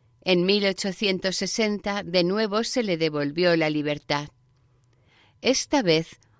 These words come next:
uno de los principales cuidados fue reorganizar a sus queridísimos discípulos, els penitents,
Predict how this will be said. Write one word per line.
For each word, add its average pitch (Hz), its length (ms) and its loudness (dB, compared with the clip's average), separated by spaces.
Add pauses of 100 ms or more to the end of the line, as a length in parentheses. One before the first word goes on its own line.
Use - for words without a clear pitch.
(120)
uno 214 360 2
de 202 100 0
los 196 220 -2
principales 185 880 0
cuidados 196 720 0 (240)
fue 269 260 2
reorganizar 214 880 0
a 208 100 0
sus - 300 -6
queridísimos 175 880 0
discípulos, 180 880 -4 (160)
els - 340 -2
penitents, 160 880 -2